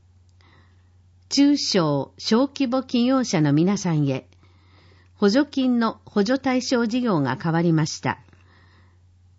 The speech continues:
中小企業及び小規模企業振興条例に基づく補助制度のうち、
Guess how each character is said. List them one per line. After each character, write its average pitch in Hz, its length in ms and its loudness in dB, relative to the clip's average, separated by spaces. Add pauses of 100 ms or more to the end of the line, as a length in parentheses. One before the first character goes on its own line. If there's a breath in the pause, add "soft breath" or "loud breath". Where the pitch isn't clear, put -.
(180)
中 262 300 2
小 220 460 -2 (120)
企 220 200 -2
業 165 460 0
及 202 220 4
び 170 220 -4 (200 soft breath)
小 247 300 0
規 269 160 -4
模 262 140 -2
企 240 240 -2
業 185 200 2
振 247 260 0
興 247 240 -2
条 233 260 0
例 180 180 2
に 160 100 4
基 - 20 2
づ 180 440 0
く - 240 -4 (760 loud breath)
補 - 160 0
助 254 200 2
制 254 260 0
度 180 140 0
の 156 120 0
う 160 80 0
ち、 - 320 -4